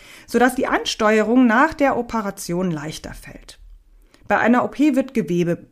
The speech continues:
beschädigt. Wenn der Kopf und das Bewegungsgedächtnis aber schon wissen, wie die Bewegung und die Übung gemacht wird, dann fällt es leichter, diese Ansteuerung wiederherzustellen.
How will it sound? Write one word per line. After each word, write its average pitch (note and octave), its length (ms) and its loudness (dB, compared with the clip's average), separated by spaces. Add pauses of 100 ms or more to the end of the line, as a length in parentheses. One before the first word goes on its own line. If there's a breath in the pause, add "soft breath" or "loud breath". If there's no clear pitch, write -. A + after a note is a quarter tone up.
beschädigt. - 640 -10
Wenn G3+ 140 0
der G#3+ 140 0
Kopf - 380 -2 (300 loud breath)
und G3+ 120 -6
das G#3 200 -4 (260)
Bewegungsgedächtnis F#3+ 1040 -2
aber F#3+ 180 -6
schon F#3+ 240 -4
wissen, A3+ 340 0
wie D4 140 2
die C4+ 140 4
Bewegung B3 520 2
und F#3 120 -4
die G3 80 -6
Übung A3+ 340 2
gemacht G#3+ 400 0
wird, A#3 220 -2 (240 loud breath)
dann F4+ 240 2
fällt C4+ 280 0
es C#4 160 -6
leichter, B3+ 400 2
diese A#3+ 220 -2
Ansteuerung A#3 560 0
wiederherzustellen. A#3+ 840 -2